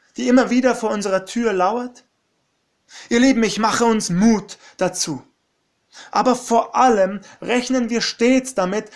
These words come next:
dass unser Herr Jesus Christus uns beisteht. Er ist mit uns durch seinen Heiligen Geist, der in uns lebt.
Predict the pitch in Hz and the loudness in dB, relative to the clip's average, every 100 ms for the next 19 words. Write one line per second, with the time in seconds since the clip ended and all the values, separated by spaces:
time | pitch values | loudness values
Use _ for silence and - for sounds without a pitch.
0 | - 185 170 208 247 247 180 226 247 226 | -8 -6 -4 -2 0 0 -2 0 0 0
1 | 240 240 - 240 240 240 226 - 214 240 | -4 -4 -4 -4 -2 -4 -6 -6 -4 -4
2 | - - 240 254 - 202 190 - - 208 | -4 0 2 2 0 -4 -6 -8 -4 0
3 | 233 226 180 208 277 277 226 226 - 202 | 0 -2 -4 2 2 2 -2 -4 -4 -6
4 | - 214 220 208 190 233 240 233 226 220 | -2 0 0 0 0 0 0 -4 -2 0
5 | 247 247 214 - 233 233 220 208 208 165 | 0 -2 -4 -4 -4 -4 -6 -6 -4 -6
6 | - | -12